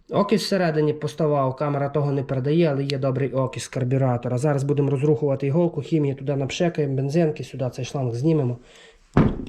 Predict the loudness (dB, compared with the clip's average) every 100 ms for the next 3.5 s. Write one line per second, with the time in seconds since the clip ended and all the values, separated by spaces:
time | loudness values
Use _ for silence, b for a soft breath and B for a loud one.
0 | 0 0 0 2 2 2 2 0 -6 -4
1 | 0 2 2 4 4 6 6 6 6 6
2 | 2 0 0 0 -2 -4 -6 -6 -6 -6
3 | -8 -10 -8 -8